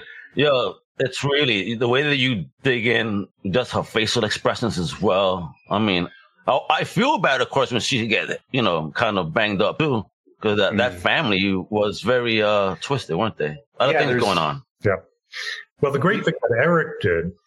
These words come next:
Speaker 3: was he represented Augusta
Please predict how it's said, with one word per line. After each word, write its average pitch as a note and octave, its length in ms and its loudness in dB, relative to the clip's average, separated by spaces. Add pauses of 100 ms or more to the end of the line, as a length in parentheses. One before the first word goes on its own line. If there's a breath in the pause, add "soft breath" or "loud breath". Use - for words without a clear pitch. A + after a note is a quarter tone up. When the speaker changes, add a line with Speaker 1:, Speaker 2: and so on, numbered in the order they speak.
(140)
Speaker 3:
was A#2 260 2
he A#2 200 2
represented G#2 1300 0 (420)
Augusta G2+ 880 0